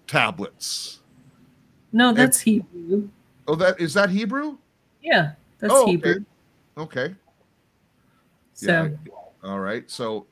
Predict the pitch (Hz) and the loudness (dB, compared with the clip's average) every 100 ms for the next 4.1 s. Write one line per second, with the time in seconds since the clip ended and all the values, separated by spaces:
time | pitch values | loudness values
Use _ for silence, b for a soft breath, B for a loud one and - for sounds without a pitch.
0 | 95 98 95 82 - 151 123 143 147 127 | -14 -12 -12 -14 -12 -10 -8 -8 -8 -6
1 | 120 120 _ 120 123 113 117 104 101 117 | -8 -10 _ -6 -6 -6 -8 -8 -10 -8
2 | 135 120 107 120 104 120 120 107 104 - | -6 -8 -6 -4 -4 -4 -4 -6 -10 -12
3 | 98 110 101 107 104 95 107 98 87 - | -12 -12 -10 -10 -8 -6 -6 -8 -10 -16
4 | - | -20